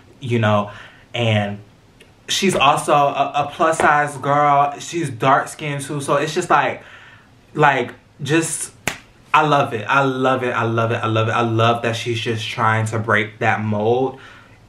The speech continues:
of being a pop star, because a pop star is not just a white girl, blonde hair, blue eyes. You know, a pop star, a pop star can be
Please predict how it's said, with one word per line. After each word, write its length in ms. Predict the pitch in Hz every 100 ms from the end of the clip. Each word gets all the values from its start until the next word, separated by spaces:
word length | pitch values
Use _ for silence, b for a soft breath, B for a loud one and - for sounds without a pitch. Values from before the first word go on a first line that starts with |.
| -
of 420 | 127 117 113 107 98 - -
being 640 | 131 123 120 113 107 98 - - _
a 120 | -
pop 300 | - 135 107
star, 220 | - 90 107
because 260 | 123 131
a 40 | -
pop 260 | - 120
star 240 | - 113 110
is 120 | 113
not 240 | 117 107
just 200 | 113 101 -
a 100 | 113
white 280 | 110 101 107
girl, 220 | 104 101
blonde 280 | 107 104 107
hair, 140 | 101
blue 200 | 101 95
eyes. 380 | 101 - - 120
You 100 | 120
know, 80 | 113
a 120 | 110
pop 200 | 123 110
star, 320 | - 117 107 110
a 60 |
pop 320 | 107 - 131
star 340 | - 117 104 B B -
can 160 | - 117
be 300 | 120 110